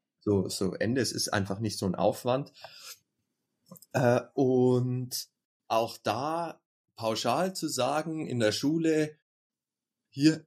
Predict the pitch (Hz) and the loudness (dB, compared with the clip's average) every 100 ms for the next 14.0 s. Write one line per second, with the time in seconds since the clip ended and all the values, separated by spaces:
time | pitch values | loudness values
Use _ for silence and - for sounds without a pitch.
0 | - 123 123 123 120 135 143 147 - 131 | -4 0 2 0 -2 -4 -4 -6 -4 0
1 | 120 117 117 123 - 156 143 151 156 - | 0 0 0 -2 -2 -2 -2 -2 -4 -6
2 | _ _ _ _ _ _ _ _ _ _ | _ _ _ _ _ _ _ _ _ _
3 | _ _ _ _ _ _ 131 131 135 131 | _ _ _ _ _ _ 4 6 6 4
4 | 123 117 113 110 98 95 143 131 - 120 | 2 0 -2 -2 -4 -4 -4 -2 0 0
5 | 117 147 147 - 139 147 139 131 135 127 | 2 0 -2 0 2 2 0 2 2 4
6 | 127 120 139 139 147 - 123 123 123 131 | 2 2 0 0 -2 -2 -2 2 2 0
7 | 123 127 120 113 117 147 - 127 120 - | -2 0 2 2 0 0 0 0 -2 -2
8 | 117 - 151 - 123 120 123 139 135 127 | -2 -2 -6 -4 -4 -2 -2 0 0 0
9 | 131 120 117 107 117 110 98 - _ _ | -2 -4 -4 0 0 2 -2 -4 _ _
10 | _ _ - 98 120 - 120 117 117 113 | _ _ -4 0 2 4 4 6 4 2
11 | - _ _ _ - 117 110 110 107 113 | -4 _ _ _ -6 -2 0 2 2 2
12 | 135 139 127 117 127 131 110 104 117 - | 2 2 2 2 0 0 -4 -4 -4 -4
13 | 113 104 147 170 165 170 - 175 190 | -4 -2 -2 -2 -2 -2 -2 -4 -4